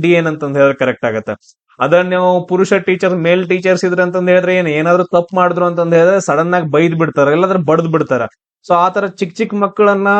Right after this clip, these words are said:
ಆ ಟೈಮ್ ಅಲ್ಲಿ ಬಡದ್ರು ಅಥವಾ ಬೈದ್ರು ಅಂತಂದ್ ಹೇಳಿದ್ರೆ ಅವು ಅಂಜ್ತಾವ, ನೆಕ್ಸ್ಟ್ ಕಲಿಯಂಗಿಲ್ಲ, ನೆಕ್ಸ್ಟ್ ಸ್ಕೂಲ್ ಬರಂಗಿಲ್ಲ. ಇವು ನಾರ್ಮಲ್ ಆಗಿ ನಾವ್ ನೋಡ್ತೀವಲ್ಲ, ಸಾಲಾಗಿ ಟೀಚರ್ ಬೈದ್ರು, ಅದ್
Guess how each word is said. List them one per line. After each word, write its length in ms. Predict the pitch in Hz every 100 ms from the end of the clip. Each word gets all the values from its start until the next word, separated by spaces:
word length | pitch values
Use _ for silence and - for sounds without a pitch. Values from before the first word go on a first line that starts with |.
| 208 104
ಆ 120 | 156
ಟೈಮ್ 240 | 175 185 190
ಅಲ್ಲಿ 180 | 190 160
ಬಡದ್ರು 420 | 151 175 180 185 185
ಅಥವಾ 280 | 180 180 175 170
ಬೈದ್ರು 360 | 151 170 180 180
ಅಂತಂದ್ 300 | 170 165 160
ಹೇಳಿದ್ರೆ 180 | 170 196
ಅವು 140 | 180
ಅಂಜ್ತಾವ, 520 | 165 196 185 156 131
ನೆಕ್ಸ್ಟ್ 300 | 120 151 156 -
ಕಲಿಯಂಗಿಲ್ಲ, 520 | 156 165 175 170 135
ನೆಕ್ಸ್ಟ್ 320 | 127 151 -
ಸ್ಕೂಲ್ 340 | 185 - 190 196
ಬರಂಗಿಲ್ಲ. 440 | 175 170 147 127 123
ಇವು 180 | 180
ನಾರ್ಮಲ್ 400 | 165 151 175 208
ಆಗಿ 120 | 214 208
ನಾವ್ 140 | 208
ನೋಡ್ತೀವಲ್ಲ, 460 | 190 202 190 156 196 - _ _ _
ಸಾಲಾಗಿ 340 | - 151 175 175
ಟೀಚರ್ 300 | 170 180 170
ಬೈದ್ರು, 280 | 170 165 170
ಅದ್ 140 | 170